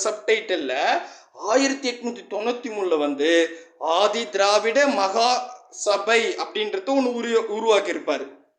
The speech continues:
அப்போ அது பாருங்க, ஆப்ஷன் டி-ல பர்ஃபெக்டா இருக்கா? அப்போ ஆன்சர் இதுதான். புக்ல இருந்து நேரடியா கேட்டிருக்காங்க. புரியுதுங்களா? அடுத்த கேள்வி. அடுத்தது நூத்தி பதினஞ்சாவது கேள்வி எடுத்துங்க.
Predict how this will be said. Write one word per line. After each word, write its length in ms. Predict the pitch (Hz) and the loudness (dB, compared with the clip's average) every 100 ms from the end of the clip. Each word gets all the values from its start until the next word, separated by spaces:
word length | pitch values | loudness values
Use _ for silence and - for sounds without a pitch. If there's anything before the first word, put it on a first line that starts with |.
| _ _ _ _ _ | _ _ _ _ _
அப்போ 360 | 170 170 175 | -6 4 4
அது 100 | 175 | 4
பாருங்க, 440 | 165 202 208 226 220 - - - | 4 2 4 0 0 -10 -8 -2
ஆப்ஷன் 400 | 185 - 202 196 | 0 0 -2 0
டி-ல 220 | 233 233 | 0 2
பர்ஃபெக்டா 580 | 233 214 233 226 240 233 | 0 -4 -4 -4 2 2
இருக்கா? 520 | 220 262 226 - - - | 2 2 2 0 -10 -8
அப்போ 300 | - 170 160 | -6 -2 -2
ஆன்சர் 460 | 165 165 - 160 123 | -2 -6 -6 -8 -8
இதுதான். 440 | 123 147 160 139 - - | -8 -2 0 0 -8 -18
புக்ல 260 | - 190 | -10 -6
இருந்து 240 | 180 262 196 | -6 -4 0
நேரடியா 380 | 196 185 190 190 | 2 4 2 0
கேட்டிருக்காங்க. 640 | 165 143 139 131 123 - - _ _ - | -4 -10 -8 -6 -8 -12 -20 _ _ -6
புரியுதுங்களா? 360 | 180 185 262 214 - - - | -4 0 0 0 -4 -14 -4
அடுத்த 280 | 180 180 147 | -2 -2 -4
கேள்வி. 320 | 135 117 110 - _ _ | -6 -6 -8 -18 _ _
அடுத்தது 800 | 233 285 294 269 208 254 - - | 0 0 0 2 4 2 0 -8
நூத்தி 420 | 208 320 359 294 - | 0 0 2 -2 0
பதினஞ்சாவது 640 | 247 269 269 233 202 170 | 2 2 2 2 0 -2
கேள்வி 280 | - 180 160 | -2 0 0
எடுத்துங்க. 420 | 156 147 139 131 | -2 -6 -8 -8